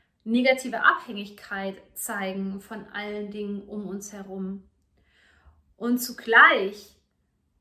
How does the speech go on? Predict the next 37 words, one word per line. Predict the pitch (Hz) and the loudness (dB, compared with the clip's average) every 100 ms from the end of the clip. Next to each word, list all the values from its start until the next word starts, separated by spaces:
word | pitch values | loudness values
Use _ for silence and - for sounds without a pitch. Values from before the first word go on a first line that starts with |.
| _ _ _ _ _ _ - | _ _ _ _ _ _ -6
wird | 240 - | -4 -2
aber | 208 220 | 0 0
deutlich, | 202 233 277 254 226 233 | 6 6 6 2 -6 -6
was | 226 220 202 | -10 -8 -6
eigentlich | 208 214 208 208 202 - - | -6 -6 -8 -12 -16 -16 -10
im | 202 | -6
Leben | 196 196 202 | -4 -4 -6
zählt. | - - 190 175 175 - | -6 -6 -6 -8 -14 -16
Und | 196 | -12
in | - | -10
diesem | 233 254 302 | -6 -4 -4
Moment, | 311 320 349 277 | -2 2 2 2
wo | 226 | -4
wir | 226 | -4
uns | 220 226 | -6 -8
damit | - 220 202 | -10 -12 -10
auseinandersetzen, | 214 220 208 247 339 247 202 185 - 208 | -12 -10 -6 -4 -2 -4 -6 -12 -12 -14
was | 208 214 | -14 -14
eigentlich | 202 208 226 226 226 | -12 -10 -10 -8 -8
im | 214 | -10
Leben | 202 220 214 208 | -10 -10 -10 -12
zählt, | - 262 254 220 - | -10 -4 -4 -4 -10
kommt | - 208 | -16 -14
immer | - 226 214 | -8 -8 -8
die | 208 | -8
Sinnfrage | 202 208 - - 180 185 190 | -8 -10 -12 -12 -12 -12 -14
hoch. | - - - _ _ - - | -16 -20 -20 _ _ -20 -8
Also | 214 226 220 | -4 -4 -4
wofür | 220 277 277 262 | -6 -6 -6 -8
bin | 220 240 | -4 -4
ich | 233 | -4
eigentlich | - 208 214 220 - | -8 -10 -12 -14 -14
hier? | 196 190 190 - _ _ | -10 -10 -10 -16 _ _
Wer | 196 240 240 | -2 0 0
bin | 262 269 | 0 0
ich | 269 - | -2 -8
eigentlich? | 180 185 190 185 - 190 - | -16 -14 -14 -14 -16 -20 -20